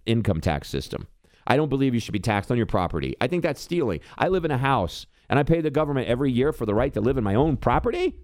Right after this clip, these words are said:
Does that make any sense? No. And yet an enormous amount of the money that is collected by the government comes from me paying to pay, to paying to stay in my own property.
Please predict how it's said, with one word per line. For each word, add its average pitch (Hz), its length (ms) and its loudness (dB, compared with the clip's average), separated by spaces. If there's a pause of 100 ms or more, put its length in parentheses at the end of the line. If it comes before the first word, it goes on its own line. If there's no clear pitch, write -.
(540)
Does 139 140 0
that 208 160 -2
make 240 200 -2
any 190 220 2
sense? - 480 -2
No. 220 600 2 (760)
And 165 140 4
yet 185 180 0
an 160 80 0
enormous 208 640 2
amount 147 260 2
of 139 80 2
the 135 60 4
money 127 520 2 (400)
that 131 100 4
is 147 100 -2
collected 165 400 -2
by 139 120 2
the 120 60 0
government 123 380 0
comes 233 320 0
from 190 240 0
me 240 240 2
paying 208 400 0
to 170 80 0
pay, 190 240 -2
to 170 180 0
paying 202 520 0
to 151 60 -2
stay 214 220 -2
in 190 80 0
my 175 120 2
own 196 180 2
property. 202 420 -2